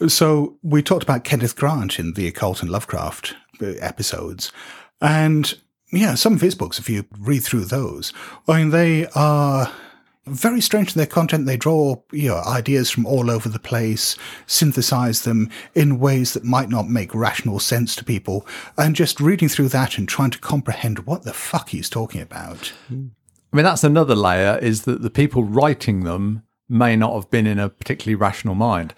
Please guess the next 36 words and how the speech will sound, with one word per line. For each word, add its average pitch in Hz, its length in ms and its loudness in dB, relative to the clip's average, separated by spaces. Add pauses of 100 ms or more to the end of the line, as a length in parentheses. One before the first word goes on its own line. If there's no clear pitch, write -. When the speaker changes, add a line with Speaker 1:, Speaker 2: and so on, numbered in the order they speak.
(100)
Speaker 1:
Yeah. 85 120 -6
Speaker 3:
They 123 120 6
may 170 280 4
be 180 180 0
conveying 127 880 2
some 123 340 2
truths - 840 0 (120)
of 110 160 0
the 107 100 0
Cthulhu 107 360 2
mythos 107 520 0
within 120 340 2
their 104 200 0
writings, 120 960 0 (240)
but 127 100 2
if 123 160 2
they're 123 160 4
written 135 340 0
by 120 180 2
somebody 113 380 2
in 110 120 4
that 113 180 -2
state 107 240 0
of 110 80 -2
mind, 139 420 2
then 107 300 0
they're 127 140 2
not 156 200 0
going 131 260 2
to - 80 -18
be 113 140 0
writing 120 580 2
them 110 220 4
in 113 220 2
the 110 80 2
most 107 460 0